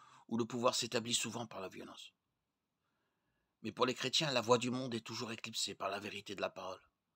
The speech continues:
Alors que dit la Bible à propos de la violence ?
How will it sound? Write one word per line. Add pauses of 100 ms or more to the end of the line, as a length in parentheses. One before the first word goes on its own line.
(1500)
Alors
que
dit
la
Bible
à
propos
de
la
violence ?